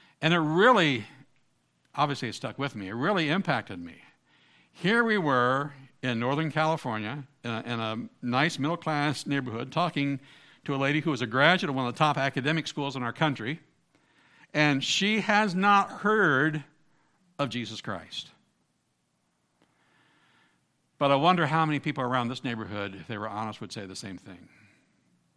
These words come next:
I wonder how many people that you might know at work who would honestly say the, say the same thing.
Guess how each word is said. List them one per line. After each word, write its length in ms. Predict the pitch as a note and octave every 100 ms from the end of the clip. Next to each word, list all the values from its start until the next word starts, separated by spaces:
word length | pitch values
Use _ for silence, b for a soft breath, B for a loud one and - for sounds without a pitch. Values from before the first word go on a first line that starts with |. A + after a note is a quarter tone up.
| _ _ b b b b b b b b b _ -
I 60 | B2+
wonder 260 | D3+ D#3
how 160 | C#3 D#3+
many 160 | D3
people 580 | C3+ D3+ C#3 C#3+ C3 B2+
that 120 | A#2
you 200 | A#2 B2+
might 260 | C3+ C3 C3+
know 240 | B2 B2+
at 140 | A2+ A#2
work 320 | B2 A#2 -
who 280 | A#2+ A2+ A2
would 200 | G#2+ G#2
honestly 580 | A2+ A#2 A#2 A#2 A2+ F#2
say 240 | - A2+ G2+
the, 140 | G2 - -
say 240 | - G#2+
the 100 | F#2+
same 260 | - G2+ G2
thing. 320 | A2+ F#2